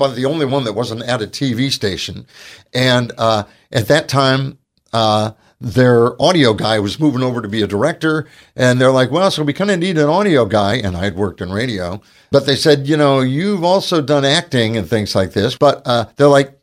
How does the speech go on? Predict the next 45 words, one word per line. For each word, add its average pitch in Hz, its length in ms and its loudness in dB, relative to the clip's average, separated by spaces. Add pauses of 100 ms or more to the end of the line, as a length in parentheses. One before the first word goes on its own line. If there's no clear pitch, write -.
(120)
"We're 147 160 -4
not 214 160 0
sure 196 160 0
if - 80 -4
we 165 80 -2
want 156 240 -4
you 151 100 0
to 131 80 0
work 147 280 -2
here 127 160 -2
because 117 320 -4
you're 185 100 -4
more 156 160 0
of 127 80 0
an 110 120 -4
in 113 120 -6
front 151 220 -4
of 120 80 -4
the 104 60 -6
camera 127 340 -4
guy 110 180 0
than 104 160 -4
a 95 60 -8
behind 107 340 -4
the 104 60 -6
camera 92 340 -8
guy." 87 260 -8 (380)
And 120 120 -2
I 120 100 2
somehow 131 360 0
convinced 117 480 -6
them 110 240 -4 (300)
I 117 100 -2
could 92 220 -4
be 104 260 0
behind 101 580 -6
the 95 60 -8
camera. 78 320 -10 (460)
And 120 200 0
I 117 60 2
wound 131 260 0
up 131 160 0
mixing 156 380 -2
the 147 80 -4
sound 110 460 -4